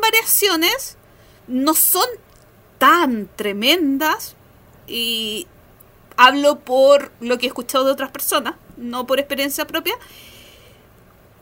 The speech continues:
como para poder probar esas sensaciones. Entonces, más allá, por es-, por ese punto te recomendaría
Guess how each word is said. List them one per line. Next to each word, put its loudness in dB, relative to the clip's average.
como 0
para 6
poder 2
probar 4
esas 0
sensaciones. -4
Entonces, 0
más 0
allá, 2
por 2
es-, 0
por -6
ese 0
punto -2
te -4
recomendaría -2